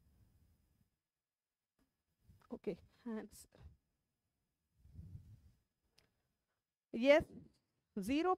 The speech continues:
పర్సెంట్. వై? ఆన్సర్ అయితే ఆన్-, చేశారు, ఇక్కడ జీరో పర్సెంట్ చూపిస్తుంది. ఓకే, answer is correct, but it is not showing. Leaderboard also we will see. ఓకే,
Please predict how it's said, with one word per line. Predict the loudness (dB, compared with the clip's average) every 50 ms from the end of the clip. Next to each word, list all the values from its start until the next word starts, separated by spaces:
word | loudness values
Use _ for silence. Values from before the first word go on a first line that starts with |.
| 2
పర్సెంట్. | 2 2 2 2 0 0 0 0 0 -4 -10 -16 -16 _ _ _ _ _ _ _ _ _ -2 4 6
వై? | 8 8 8 8 6 4 2 0 -6 0 4 4
ఆన్సర్ | 4 4 2 0 0 2 2 2
అయితే | 0 0 2 4 4 4 4
ఆన్-, | 4 2 -4 -8 -6 -2
చేశారు, | 0 0 0 2 4 2 4 2 0 -2
ఇక్కడ | 0 0 0 0 0
జీరో | 0 0 0 0 2 2
పర్సెంట్ | 2 2 2 0 -2 -2 -2 -2
చూపిస్తుంది. | -2 -2 -4 -6 -6 -2 -2 -2 0 0 -2 -2 -2 _ _ _ _ _ _ _ _ _ _ _ _ _ _ _ _ _ 0 2 2
ఓకే, | 2 2 2 4 6 8 8 8
answer | 6 4 2 -2 0 0 -2
is | -2 0 2
correct, | 4 4 4 4 2 0 -2 _ -4 -6 -6 -6 _ _ _ _ _ _ _ _ _ _ _ _ _ -2 2 4
but | 4 4 2 0 -4
it | -2 -2
is | -2 -2 -2 0
not | 2 0 0 -2 -4 -6
showing. | 0 2 4 4 6 6 4 4 2 0 -4 -4 -4 -2 0
Leaderboard | 2 4 4 4 4 4 2 2 4 4 4 4
also | 2 0 0 -2 -2 0 0
we | 0 0
will | -2 -2 -4 _ -8
see. | -6 -4 -4 -4 -6 _ _ _ _ _ _ _ _ _ _ _ _ _ _ _ _ _ _ _ -20 -20 -20 _ _ -20 -20 _ -20 -20 -20 -20 -20 -20 -20 -20 -20 _ _ _ _ _ _ _ _ _ _ _ _ _ _ _ _ _ _ 0 2 2
ఓకే, | 2 4 2 2